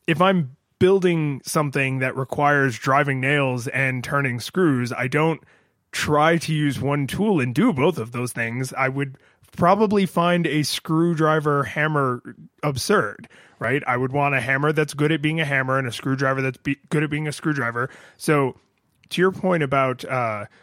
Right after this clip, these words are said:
uh, like, with podcasts, like, if the editing experience could be made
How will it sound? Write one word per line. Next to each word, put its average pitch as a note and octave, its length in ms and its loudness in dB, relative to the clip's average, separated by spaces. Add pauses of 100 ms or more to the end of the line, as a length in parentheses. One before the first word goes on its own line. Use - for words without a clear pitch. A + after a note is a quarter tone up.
(280)
uh, - 280 -12
like, A#2+ 240 -10 (100)
with C3+ 180 -8
podcasts, B2 720 -4 (300)
like, C#3 160 -6
if D3 160 -2
the D#3 200 -4
editing F#3+ 380 0
experience C3 600 -4
could C#3 200 -4
be B2+ 120 0
made C3 240 -2